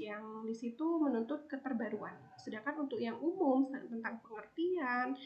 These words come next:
ya, itu tidak perlu kemutahiran, bisa di atas sepuluh tahun. Tapi untuk yang penelitian terbaru, ya, itu harus kurang dari sepuluh tahun terakhir yang digunakan. Lalu yang kedua, relevansi. Ini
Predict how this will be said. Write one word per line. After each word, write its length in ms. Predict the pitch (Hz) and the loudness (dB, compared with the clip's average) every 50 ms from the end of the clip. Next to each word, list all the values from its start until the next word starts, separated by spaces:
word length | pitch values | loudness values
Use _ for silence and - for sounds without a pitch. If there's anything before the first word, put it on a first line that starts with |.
| - - - - - | -12 -14 -12 -8 -4
ya, 160 | 214 226 302 320 | 0 0 0 0
itu 240 | - - - 311 320 311 | 0 -4 -4 -2 -2 0
tidak 320 | 277 220 196 180 - - | 0 0 0 -2 -4 -4
perlu 320 | - 226 220 247 294 311 294 | -6 -4 -2 0 0 0 0
kemutahiran, 720 | 262 240 240 240 - 269 - - 233 220 208 214 233 226 | -2 -2 -2 -4 -6 -8 -6 -4 -4 -2 -2 -4 -6 -6
bisa 400 | 220 220 - - 285 294 311 311 | -6 -8 -6 -2 2 2 4 4
di 80 | 254 359 | 2 0
atas 240 | - - - 262 - | -2 -4 -6 -6 -6
sepuluh 320 | 277 285 415 415 427 247 | -8 -6 -6 -6 -6 -6
tahun. 480 | - - - - - 240 254 247 226 226 | -6 -10 -14 -10 -6 -4 -4 -4 -4 -6
Tapi 400 | 226 320 - - 302 302 - - | -8 -10 -6 -4 -4 -4 -4 -4
untuk 240 | 254 240 240 226 | -4 -4 -4 -4
yang 160 | 226 226 220 220 | -6 -6 -6 -4
penelitian 480 | 233 226 220 226 226 - 220 226 226 | -4 -4 -4 -4 -6 -8 -8 -8 -8
terbaru, 640 | 226 220 208 214 208 214 214 254 285 311 330 339 330 | -8 -8 -6 -6 -6 -6 -4 -2 0 2 4 4 2
ya, 160 | 285 220 220 | 2 0 -2
itu 240 | - - - 285 285 | -4 -4 -6 -6 -4
harus 400 | - 226 202 202 302 349 - - - - - - - - | -4 -2 2 4 4 4 2 0 -12 -12 -12 -14 -8 -2
kurang 320 | - 247 240 262 277 285 277 | 2 2 4 4 4 4 4
dari 240 | 226 208 233 269 269 | 4 4 2 0 0
sepuluh 400 | - 285 - 240 247 247 262 - | 0 -2 -2 0 2 2 2 0
tahun 320 | - - - 262 262 - | -2 -2 2 4 4 4
terakhir 480 | - - - - - 240 233 240 240 226 | 4 2 0 0 0 -2 -2 0 0 0
yang 160 | 220 220 214 | 0 -2 -4
digunakan. 720 | 214 - - 214 208 - - - - 214 202 - - - - - _ _ _ - - - - _ - | -6 -6 -10 -10 -10 -10 -12 -10 -6 -6 -4 -6 -6 -10 -14 -20 _ _ _ -20 -20 -20 -20 _ 0
Lalu 320 | - 226 240 285 339 359 | 4 4 6 8 8 8
yang 80 | 370 320 - | 8 6 6
kedua, 320 | 349 269 269 285 330 339 349 | 4 6 6 6 6 6 6
relevansi. 800 | 330 311 302 311 - 277 269 277 269 - - - - - - 254 | 4 4 2 0 2 4 4 4 4 4 2 0 0 2 4 8
Ini 240 | 269 330 381 370 | 8 8 8 8